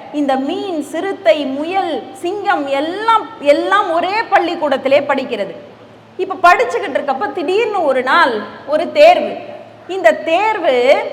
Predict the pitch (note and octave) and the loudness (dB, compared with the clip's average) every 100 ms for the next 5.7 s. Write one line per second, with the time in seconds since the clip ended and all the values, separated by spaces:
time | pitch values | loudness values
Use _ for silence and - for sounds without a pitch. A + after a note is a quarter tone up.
0 | - - C#4+ D4 D4 D#4 G4+ E4+ F4+ F4+ | -10 -12 0 6 6 6 -2 -4 -4 2
1 | D#4 D4+ G4 G4 F4+ E4+ D4 C#4 C4+ C4+ | 2 2 -2 -2 -2 0 0 0 -2 0
2 | C#4+ F4 F4 D#4+ D4 C4+ C4 B3+ B3+ B3+ | 2 2 0 0 0 -2 -4 -4 -6 -8
3 | A#3+ A3+ A3+ D4+ C4+ G#3+ - - - A3+ | -8 -8 0 2 2 0 -10 -16 -4 -2
4 | A3+ E4+ G#4+ F#4+ C#4+ C#4+ F#4 C#4 D4+ A4 | 0 0 0 0 0 0 2 2 2 -2
5 | G#4 E4+ D4+ C#4+ C4 B3+ | 0 0 0 0 0 0